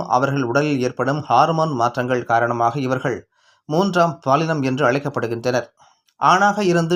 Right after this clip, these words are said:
முழுமையாக பெண்ணாக மாறிட அறுவை சிகிச்சை செய்து கொண்ட திருநங்கைகள் நாற்பது நாட்கள் விரதம் இருந்திருப்பர்.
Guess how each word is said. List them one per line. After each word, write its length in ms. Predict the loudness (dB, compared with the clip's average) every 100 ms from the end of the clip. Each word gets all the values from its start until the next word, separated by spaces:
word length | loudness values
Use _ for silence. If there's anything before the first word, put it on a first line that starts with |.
| 0
முழுமையாக 560 | -2 -2 0 0 0 -2
பெண்ணாக 400 | -2 0 0 0 0
மாறிட 260 | 0 0 -4 -6 _ _ _ _ _
அறுவை 280 | 0 0 0
சிகிச்சை 480 | -2 -4 -4 -4 -4 -2
செய்து 220 | -2 -2
கொண்ட 260 | -2 0 -2 -2
திருநங்கைகள் 600 | -4 -2 0 0 0 -2 -6 -4
நாற்பது 400 | -2 -2 -2 -2 0
நாட்கள் 300 | 0 -2 -2
விரதம் 300 | -2 -2 -2
இருந்திருப்பர். 500 | -4 -4 -6 -6 -8